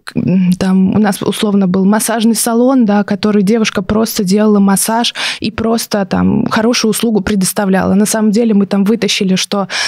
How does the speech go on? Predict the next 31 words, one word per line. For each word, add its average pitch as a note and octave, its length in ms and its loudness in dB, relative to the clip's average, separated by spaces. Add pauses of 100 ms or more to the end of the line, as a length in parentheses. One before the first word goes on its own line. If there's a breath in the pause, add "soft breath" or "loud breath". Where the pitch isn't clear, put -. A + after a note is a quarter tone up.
(120)
а, G3 340 0
тоже F#3+ 260 0 (180)
упоминала, G#3+ 540 2
но G#3 100 2
щас G3 240 -2
еще G3+ 160 -2
один G3+ 160 2
пример G3+ 320 0
приведу, G#3 380 0 (240 loud breath)
что, G#3+ 480 0 (220 loud breath)
а, G#3 200 0
ее G#3+ 400 4
этим G#3 240 0
методикам G#3+ 540 0
научила A#3 420 0
бабушка, G#3 520 0
да, G#3+ 120 -2
это A3 140 -2
был G#3 220 0
терапи-, A3 560 -4
терапевт-, A3 480 -4 (240)
терапевтический B3 800 -2 (260 loud breath)
момент, A#3 520 2
потому G#3+ 200 -2
что - 160 -4
ей, G#3+ 260 2
ну, C4 140 0
нужна A3 380 2
была G3 180 2
эта F#3+ 160 -2
помощь A#3 400 -2